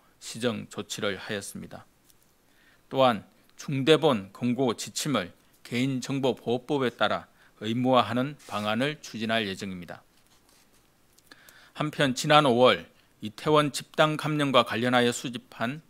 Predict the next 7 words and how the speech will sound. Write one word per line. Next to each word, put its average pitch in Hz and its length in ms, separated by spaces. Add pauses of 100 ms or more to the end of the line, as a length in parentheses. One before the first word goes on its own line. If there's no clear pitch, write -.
(240)
휴대전화 127 760
기지국 117 540
접속 - 440
정보는 113 500 (320)
서울시가 120 720 (180)
역학조사 117 640
등 107 280